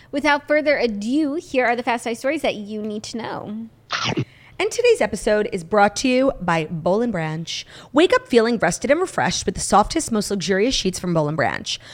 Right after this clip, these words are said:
Speaker 2: Boll and Branch is the expert in bedding. They make the highest quality sheets with incredible craftsmanship. Each sheet set is slow made for an unmatched softness with one hundred percent traceable organic cotton that gets softer with every wash.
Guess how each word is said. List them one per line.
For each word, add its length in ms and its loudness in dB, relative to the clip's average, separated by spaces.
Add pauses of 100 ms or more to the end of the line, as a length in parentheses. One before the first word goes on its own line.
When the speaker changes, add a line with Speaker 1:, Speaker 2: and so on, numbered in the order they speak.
(180)
Speaker 2:
Boll 120 4
and 100 0
Branch 320 4 (100)
is 100 -2
the 180 -6
expert 480 -4
in 100 0
bedding. 380 -2 (200)
They 100 4
make 100 4
the 80 -2
highest 320 2
quality 300 4
sheets 320 -2
with 100 0
incredible 480 0
craftsmanship. 800 0 (560)
Each 300 2
sheet 300 -2
set 260 2
is 100 -2
slow 240 2
made 220 2
for 100 0
an 140 -2
unmatched 400 4
softness 480 0 (300)
with 120 0
one 200 4
hundred 200 2
percent 320 0
traceable 400 0
organic 380 0
cotton 300 4
that 100 -4
gets 180 -10
softer 280 -2
with 100 -6
every 260 -2
wash. 400 0